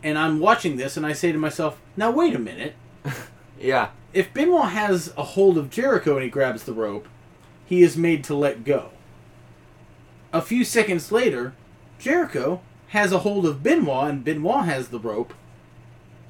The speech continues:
Speaker 1: and the referee kicks his hands, saying, "You cannot do that." Doesn't make sense. Years go by.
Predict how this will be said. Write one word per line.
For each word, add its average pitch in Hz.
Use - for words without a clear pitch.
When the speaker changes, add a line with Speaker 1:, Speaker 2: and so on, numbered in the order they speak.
Speaker 1:
and 165
the 160
referee 156
kicks -
his 123
hands, 185
saying, 120
"You 127
cannot 131
do 165
that." -
Doesn't 139
make 143
sense. -
Years 147
go 131
by. 101